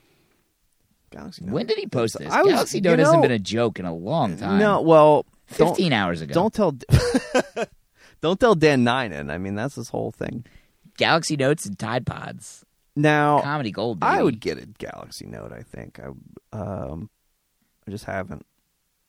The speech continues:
Speaker 2: <laughs> I just haven't yet. I haven't gotten
Speaker 1: No,
Speaker 2: around to
Speaker 1: I
Speaker 2: it.
Speaker 1: haven't, I haven't done it yet.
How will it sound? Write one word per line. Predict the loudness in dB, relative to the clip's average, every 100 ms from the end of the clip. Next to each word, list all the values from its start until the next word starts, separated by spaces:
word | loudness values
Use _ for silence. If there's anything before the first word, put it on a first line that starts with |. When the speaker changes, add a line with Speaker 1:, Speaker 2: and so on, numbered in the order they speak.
| _ _ _ _ _ _ _ _ _ _ _ _
Speaker 2:
<laughs> | -18
I | -16
just | -10
haven't | -4 -4 -4
yet. | -8 -8
I | -2
haven't | -2 0
gotten | -2 -2
Speaker 1:
No, |
Speaker 2:
around | -2 -2
to | -4
Speaker 1:
I |
Speaker 2:
it. | -6
Speaker 1:
haven't, | -6 -6 -8 -10 -10
I |
haven't | -8 -6
done | -4 -6
it | -6
yet. | -8 -8